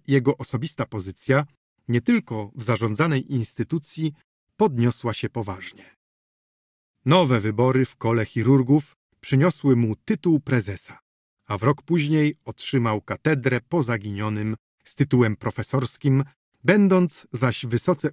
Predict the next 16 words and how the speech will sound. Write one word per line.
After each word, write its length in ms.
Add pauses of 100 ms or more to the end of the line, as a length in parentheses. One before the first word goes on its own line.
uzdolnionym 680
lekarzem 580 (360)
i 120
dzielnym 440
człowiekiem, 680 (360)
stopniowo, 760 (360)
lecz 280
stale 540 (320)
dochodził 680 (140)
do 120
majątku 760
i 80
sławy. 580 (1120)
Z 140
biegiem 320
lat 360